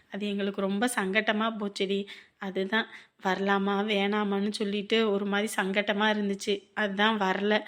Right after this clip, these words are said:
நலங்கு வைக்கவும் எல்லாத்துக்கும் சொல்லியிருப்பீங்க, வர்றவங்க பார்க்குறவங்கெல்லாம் ஒரு மாதிரி பேசுவாங்க, நமக்கு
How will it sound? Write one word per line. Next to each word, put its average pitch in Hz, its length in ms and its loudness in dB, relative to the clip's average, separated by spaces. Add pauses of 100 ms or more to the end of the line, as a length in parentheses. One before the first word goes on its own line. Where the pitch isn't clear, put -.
(220)
நலங்கு 208 360 4
வைக்கவும் 214 400 2
எல்லாத்துக்கும் 202 600 4
சொல்லியிருப்பீங்க, 208 640 2 (440)
வர்றவங்க 208 520 2
பார்க்குறவங்கெல்லாம் 208 760 6
ஒரு 208 120 2
மாதிரி 208 340 2
பேசுவாங்க, 214 720 2 (300)
நமக்கு 220 360 -6